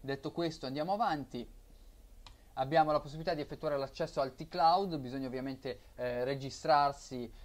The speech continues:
e, ehm, attraverso questa funzione possiamo, eh, avere dello spazio di storage, eh, online, appunto un cloud, ehm, che è, eh, è uno spazio che viene, mm,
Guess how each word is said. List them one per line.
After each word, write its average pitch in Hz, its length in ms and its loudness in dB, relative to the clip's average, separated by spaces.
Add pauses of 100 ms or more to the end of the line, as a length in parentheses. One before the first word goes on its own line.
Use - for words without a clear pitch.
(120)
e, 139 340 0
ehm, 113 760 -8
attraverso 143 420 -6
questa 135 220 -12
funzione 131 440 -6
possiamo, 120 840 -4 (380)
eh, 110 760 -10 (140)
avere 135 360 0
dello 127 160 -6
spazio 135 400 -2
di 123 80 -10
storage, 127 760 -8 (380)
eh, 110 260 -12
online, 139 600 0
appunto 139 380 -6
un 170 100 -8
cloud, 127 560 -2 (440)
ehm, 110 680 -12 (1120)
che 135 360 2
è, - 40 -16
eh, 113 360 -10
è 101 60 -8
uno 139 160 -6
spazio 131 340 -4
che 123 140 -8
viene, 117 500 -8 (240)
mm, 107 540 -12